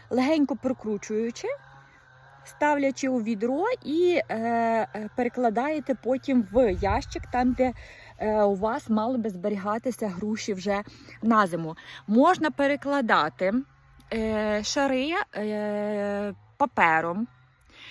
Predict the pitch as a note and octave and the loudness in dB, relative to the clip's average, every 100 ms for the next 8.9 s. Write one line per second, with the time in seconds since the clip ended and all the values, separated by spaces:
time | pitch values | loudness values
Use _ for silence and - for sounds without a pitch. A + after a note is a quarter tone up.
0 | - - - A3 B3+ C#4 D#4+ D#4+ D#4+ D#4 | -20 -20 -2 4 6 4 2 2 2 2
1 | C#4+ - B3 A#3+ A#3+ A3+ A3 A#3+ C#4 - | 0 -2 -2 -2 -2 -2 2 2 0 -2
2 | C4 C4 - A3 G#3 C4 - B3+ G#3+ F3+ | 0 0 0 -2 -2 -4 -6 -8 -6 -6
3 | E3+ E3+ F3+ F3 F#3 E3 F3 F3+ C#4+ - | -6 -6 -6 -6 -6 -6 -6 -6 -8 -12
4 | _ - - G#3 G#3+ D#4 C#4+ A#3+ B3 A#3 | _ -20 -8 -6 -4 -2 -2 -2 -2 -4
5 | G3+ A3 G#3+ G#3+ G#3 G#3+ A#3+ C4 B3 B3 | -4 -8 -4 -2 -2 0 0 0 -2 -2
6 | A#3 A3 G#3+ - A#3+ A3 G#3 G#3 G3+ G#3 | 0 -2 -6 -6 -4 -4 -4 -4 -4 -2
7 | G#3 G3 G#3 F#3 G#3+ D#4+ - - - B3 | -4 -4 -4 -2 0 -2 -4 -14 -6 -2
8 | G#3+ A3+ G#3+ G#3+ G#3+ G#3+ C#4+ - | 0 2 0 -2 -6 -4 -4 -6